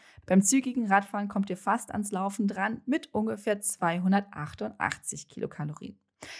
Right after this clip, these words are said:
Das schwankt natürlich, je nachdem, wie alt, schwer du bist, auch Trainingszustand und welchem biologischen Geschlecht ihr euch zugehörig fühlt. Was aber alle intensiven Sportarten gleich haben:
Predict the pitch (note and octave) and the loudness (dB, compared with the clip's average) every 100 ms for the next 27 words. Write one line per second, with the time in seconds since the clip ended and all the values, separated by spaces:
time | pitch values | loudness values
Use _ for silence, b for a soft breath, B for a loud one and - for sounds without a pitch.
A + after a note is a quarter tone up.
0 | B - G#3+ - _ - - F3 F3 D#3+ | B 8 8 6 _ 0 4 2 2 -6
1 | - - D3 D#3+ D#3 - E3+ E3 F3+ F#3+ | -6 -8 -6 -2 -2 -2 -6 -6 0 4
2 | G3 G3+ G3+ - G3 A3 A3 A3 G3+ G#3 | 6 4 2 -2 0 2 2 0 0 0
3 | G#3 - B B B A#3 A#3+ - C#4 C#4 | 0 -4 B B B 2 4 2 0 2
4 | C4 - A3+ - G#3+ A3 A3+ G3+ F#3+ G3 | 0 -2 -4 0 0 0 -2 2 2 2
5 | G#3 G3 F#3+ F#3+ G3+ G3+ G3 F#3 F#3 F#3+ | 0 0 0 2 0 -2 -6 -6 -6 -4
6 | G3 G3+ - - D#3 - F3+ D#3+ D#3 D3+ | -4 -2 -4 -2 -4 -4 -2 -2 -2 -6
7 | D#3+ - - - - - _ _ - - | -10 -12 -10 -8 -10 -18 _ _ -20 -2
8 | G3 G#3 C4+ - _ - G3+ G3+ F3+ - | 6 6 6 -2 _ -2 0 0 -2 -4
9 | - G3+ G3 - C#4+ D4+ C#4 C4+ C4 - | 4 4 4 0 0 2 0 0 -2 0
10 | A3 A3+ G#3+ G3+ G#3 G3 E3+ F3 - - | 4 4 4 2 2 0 0 -4 -6 -8
11 | - - G3+ | -8 -10 -14